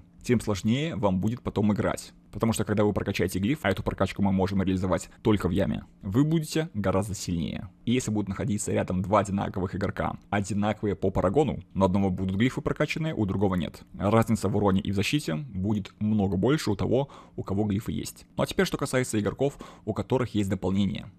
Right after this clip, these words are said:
Дорогие друзья, напоминаю, что у нас будет довольно-таки приятная вкусняшка в виде эндгейм-контента, который называется "Подземный город Кураст". Ну, во-первых, данный контент фармится совсем несложно,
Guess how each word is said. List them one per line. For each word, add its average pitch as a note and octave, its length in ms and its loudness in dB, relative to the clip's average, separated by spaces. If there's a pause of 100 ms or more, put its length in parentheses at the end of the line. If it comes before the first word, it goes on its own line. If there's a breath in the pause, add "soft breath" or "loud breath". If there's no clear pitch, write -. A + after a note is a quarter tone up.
(120)
Дорогие G2+ 260 2
друзья, F#2+ 300 4
напоминаю, B2 480 -2
что - 160 -10
у F#2+ 40 -2
нас G#2+ 200 -2
будет G#2+ 260 -2
довольно-таки F#2+ 440 0
приятная G#2 640 0
вкусняшка E3+ 580 -4 (260 loud breath)
в - 60 -10
виде B2+ 260 -2
эндгейм-контента, A2+ 800 0
который D3+ 320 0
называется A#2+ 960 0
"Подземный A2+ 580 0
город F2+ 540 -2
Кураст". F#2+ 500 0 (200)
Ну, D3 120 8
во-первых, A2 500 6 (220 loud breath)
данный C#3+ 300 2
контент G#2 320 0
фармится - 400 -2
совсем F#2+ 260 -2
несложно, A2+ 500 0